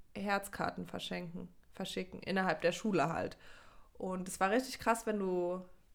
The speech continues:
also es war dann hart, weil die kamen dann an Valentinstag, kamen die dann in die Klassen und haben dann die Karten und die Rosen verteilt. Und was richtig hart war, ist, wenn du keine Rose bekommen hast oder nicht mal eine Karte. Und, der, und am krassesten war es halt, wenn du so fünf, sechs Karten hattest und eine Rose.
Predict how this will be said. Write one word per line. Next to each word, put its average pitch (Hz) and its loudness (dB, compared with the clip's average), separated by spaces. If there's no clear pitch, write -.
also 208 6
es 226 0
war 220 10
dann 220 8
hart, 240 8
weil 233 4
die 208 -2
kamen 240 0
dann 220 2
an 196 0
Valentinstag, 269 4
kamen 247 4
die 240 4
dann 214 4
in 190 -2
die 185 -4
Klassen 220 0
und 214 -2
haben 233 2
dann 226 6
die 202 2
Karten 233 8
und 202 0
die 196 2
Rosen 240 4
verteilt. 190 0
Und 196 -4
was 190 0
richtig 254 -2
hart 202 2
war, 220 4
ist, - -10
wenn 190 0
du 175 2
keine 196 0
Rose 185 0
bekommen 185 -6
hast 185 -8
oder 175 0
nicht 220 -2
mal 226 4
eine 196 0
Karte. 175 0
Und, 202 -2
der, 190 2
und - 0
am 196 6
krassesten 226 4
war 202 4
es 208 0
halt, 202 0
wenn 196 2
du 190 2
so 190 -2
fünf, 226 -2
sechs - 0
Karten 214 4
hattest 254 0
und 196 0
eine 190 0
Rose. 214 4